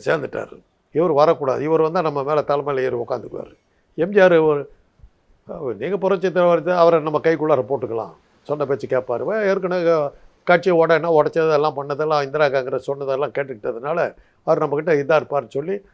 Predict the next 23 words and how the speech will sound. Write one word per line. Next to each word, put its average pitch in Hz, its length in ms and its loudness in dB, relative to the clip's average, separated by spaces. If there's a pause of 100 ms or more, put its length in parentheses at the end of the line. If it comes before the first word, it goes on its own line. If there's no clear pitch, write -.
(200)
அவர் 165 300 2
ஜெயிக்கணுங்கிற 156 540 0
முடிவுக்கு 156 320 0
அந்த 120 120 -8
அம்மா 131 180 -2
வந்துருச்சு. 113 440 -14 (540)
ஆனா 202 200 2
அதே 190 180 6
சமயத்துல 170 400 0
கலைஞரோட 151 520 -2
கூட்டணி 143 460 -8 (680)
என்ன 214 260 4
பண்ணாங்க, 147 560 -2 (800)
"தேர்தல் 214 420 6
முடிந்த 202 300 4
பிறகுதான் 190 460 2
யார் 175 320 8
முதல்வர்னு 156 520 0
சொல்லுவோம்" 131 440 -2
அப்படின்னாங்க. - 400 -12 (1800)
திமுககாரன் 226 420 4
ஓட்டு 202 300 2
போடல, 143 260 -12